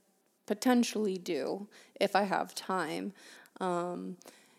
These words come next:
and like I said, I also have an ongoing separate list of just fun, enjoyable, peaceful, like,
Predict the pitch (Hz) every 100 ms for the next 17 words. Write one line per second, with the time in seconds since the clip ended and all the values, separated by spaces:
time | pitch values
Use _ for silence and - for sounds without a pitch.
0 | _ - 208 185 190 202 185 175 180 185
1 | 185 170 175 175 175 170 180 180 180 180
2 | 180 175 175 170 165 - 196 190 180 180
3 | 180 - 180 170 175 - - 285 277 240
4 | 233 277 269 240 220 - 269 - 247 226
5 | 214 208 - - - - - 202